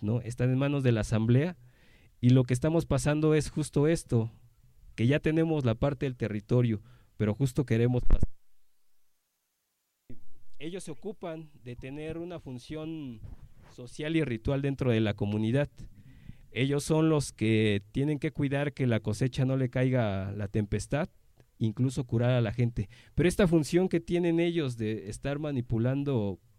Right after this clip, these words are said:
con su cosmovisión y su forma de ser las nubes, que es algo, ah, ahí de muy, muy extraño, ¿no? Esa es una forma de relación que incluso nosotros como otomíes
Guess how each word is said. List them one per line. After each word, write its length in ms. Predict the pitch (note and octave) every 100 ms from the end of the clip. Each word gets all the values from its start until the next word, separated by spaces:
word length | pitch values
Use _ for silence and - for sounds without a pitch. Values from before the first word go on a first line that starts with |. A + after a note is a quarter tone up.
| - _
con 200 | - G2+
su 380 | G2+ - G2+ G2
cosmovisión 680 | - G#2 G2+ G2+ G2+ - C3
y 60 | C#3
su 80 | -
forma 300 | C3+ C#3 A#2+
de 100 | G2
ser 300 | B2 B2 - _ _ _ _ _
las 300 | - G#2+ A2+
nubes, 340 | A#2 C3 D#3+ E3+
que 120 | C#3
es 80 | C3
algo, 440 | C3+ C#3+ C#3 G#2+
ah, 180 | F#2+ F#2+ F2 G#2 B2 _ _ _ _ _ -
ahí 180 | G#2
de 480 | A#2 B2+ A2 G2 F#2
muy, 260 | F#2+ A2 B2
muy 200 | B2 C#3
extraño, 540 | C3 - B2+ E3+ D3+
¿no? 180 | C3+ D#3+ - _ _ _ _ _ _ _ _
Esa 240 | - D#3
es 100 | F#3
una 160 | G3 F3+
forma 300 | E3+ F3+ F3
de 100 | C3+
relación 460 | A#2+ A#2+ A#2 D3+ D#3+
que 80 |
incluso 380 | D#3 C3+ C3 E3
nosotros 640 | B2+ G#2 C#3 C#3 C3+ A2 -
como 640 | G2 G2 G2 F#2+ F#2 F#2+ -
otomíes 680 | G2+ A2+ G#2+ A#2+ D3 E3